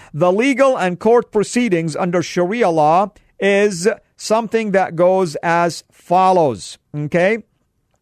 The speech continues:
When it comes to criminal cases, for instance, or any other, uh, cases, uh, there, there is only one judge. There is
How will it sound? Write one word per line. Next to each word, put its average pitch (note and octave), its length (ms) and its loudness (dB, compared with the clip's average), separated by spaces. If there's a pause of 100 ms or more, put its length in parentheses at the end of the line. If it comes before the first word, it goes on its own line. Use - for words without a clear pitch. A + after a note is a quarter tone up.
(180)
When F3 260 -2
it G#3+ 140 -2
comes C4+ 480 -4 (360)
to B3 520 2
criminal A#3 540 -2
cases, A3 540 -2
for G3+ 180 0
instance, G3 520 -4
or D#3 220 0
any A#3 300 -2
other, G#3 400 0 (260)
uh, E3+ 160 0
cases, D#3+ 640 -2 (380)
uh, E3+ 440 4
there, F3+ 380 0
there F3+ 120 2
is F3+ 120 0
only F#3+ 260 2
one F#3 300 0
judge. G3+ 500 -2 (580)
There F3 240 2
is G3+ 240 2